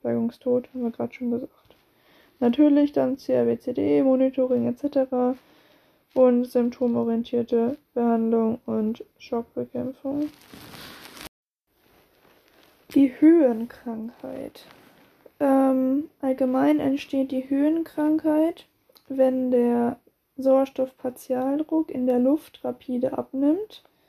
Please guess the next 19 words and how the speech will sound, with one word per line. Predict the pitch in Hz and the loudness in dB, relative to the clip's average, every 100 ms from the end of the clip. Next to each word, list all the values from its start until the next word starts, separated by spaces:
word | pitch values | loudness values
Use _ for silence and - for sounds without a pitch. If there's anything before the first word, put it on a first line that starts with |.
| _ _ _ _ | _ _ _ _
und | 277 262 | -2 4
der | 262 | 4
Körper | 262 285 277 - 269 269 - | 4 0 0 0 -4 -4 -8
nicht | 254 269 320 - _ | -4 -2 -2 -4 _
genug | 262 262 254 - | -4 -4 -4 -12
Zeit | - 254 269 294 320 | -8 -4 -2 -4 -2
hat, | 320 330 - _ _ _ _ _ - | -4 -4 -16 _ _ _ _ _ -4
ähm, | 302 269 262 | 2 2 2
um | 285 262 | -2 -2
sich | 262 - | -4 -6
quasi | 269 262 262 | -4 -2 -2
auf | 262 247 | -4 -4
die | 247 | -4
neuen | 240 240 240 | -2 0 -2
Verhältnisse | 247 262 262 254 254 254 262 | -2 -4 -4 -6 -12 -12 -8
einzustellen. | 247 240 262 269 - 302 302 311 _ _ _ - _ _ _ _ _ _ - - - _ _ - _ _ - | -6 -6 -10 -18 -18 -20 -20 -20 _ _ _ -20 _ _ _ _ _ _ -20 -20 -20 _ _ -20 _ _ 0
Die | 262 | 4
akute | 262 320 320 277 | 4 4 2 4
Höhenkrankheit | 277 269 262 - 262 269 277 277 - - | 2 2 0 -4 -10 -10 -12 -14 -16 -20